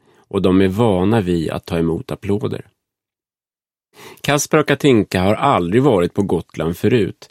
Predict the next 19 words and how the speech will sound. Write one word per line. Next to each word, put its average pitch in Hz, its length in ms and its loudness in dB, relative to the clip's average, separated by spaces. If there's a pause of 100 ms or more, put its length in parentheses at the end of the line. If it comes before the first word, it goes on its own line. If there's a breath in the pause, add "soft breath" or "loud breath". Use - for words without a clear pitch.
(100)
och - 260 -2
när 110 100 2
båten 139 540 4
närmar 104 360 2
sig 104 180 2
Visby 92 720 0
står 95 280 2
de 82 120 0
bara 90 200 0
och - 100 -14
tittar. - 720 -10 (720)
"Det 104 100 -6
ser 113 220 0
ut 135 200 2
som 87 180 -2
en 87 80 -2
sagostad", 113 1700 -6
säger - 280 -8
Kaspar. - 540 -12